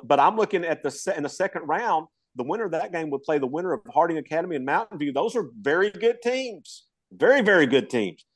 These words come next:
So three A is, I mean, it's, it is absolutely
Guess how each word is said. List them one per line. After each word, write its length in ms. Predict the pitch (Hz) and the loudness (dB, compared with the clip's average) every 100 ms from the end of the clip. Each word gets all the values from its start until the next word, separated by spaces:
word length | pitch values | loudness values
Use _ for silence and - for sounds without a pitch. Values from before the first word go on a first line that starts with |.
| _ _ _ | _ _ _
So 200 | - 151 | 2 2
three 380 | 127 170 247 294 | 4 6 6 8
A 300 | 185 170 165 | 8 8 6
is, 320 | 165 131 131 131 | 4 2 2 -2
I 120 | 143 | 2
mean, 240 | 147 139 | 2 2
it's, 280 | 170 254 - 156 | 2 2 0 2
it 200 | 226 202 | 4 4
is 220 | 127 123 147 | 0 -6 -6
absolutely 680 | 175 208 180 170 214 165 | -2 -2 -4 -4 -4 -4